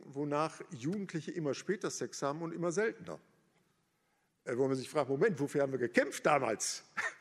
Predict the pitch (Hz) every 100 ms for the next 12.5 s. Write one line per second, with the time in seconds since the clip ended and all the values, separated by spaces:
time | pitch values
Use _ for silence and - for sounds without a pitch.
0 | - - - - - - - - - _
1 | - 131 127 123 120 - - - - -
2 | 165 - - 180 226 339 - - - 160
3 | 247 247 311 - 226 240 262 403 381 139
4 | 110 101 - 92 85 - _ - - -
5 | - - _ _ _ - - 233 269 220
6 | 185 202 - 214 190 - _ - 160 175
7 | 196 220 214 160 151 - 143 139 143 180
8 | 156 160 156 175 160 156 - - _ _
9 | _ _ - _ - 160 127 165 226 180
10 | 180 170 175 170 175 170 156 262 - 117
11 | 110 156 131 175 - 180 190 - 190 156
12 | - 143 131 - -